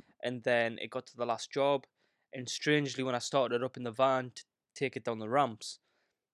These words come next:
<laughs> it sucked in all the ratchet straps, you know, like, the loose ends.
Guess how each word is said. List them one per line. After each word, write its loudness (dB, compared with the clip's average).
<laughs> -12
it -4
sucked 2
in 0
all 0
the -6
ratchet 0
straps, -6
you -6
know, 0
like, -2
the -2
loose -2
ends. -4